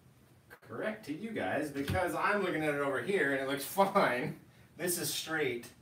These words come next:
Then I come over here and it's not straight, right?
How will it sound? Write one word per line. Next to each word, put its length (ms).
Then 100
I 80
come 140
over 160
here 220
and 100
it's 160
not 300
straight, 360
right? 180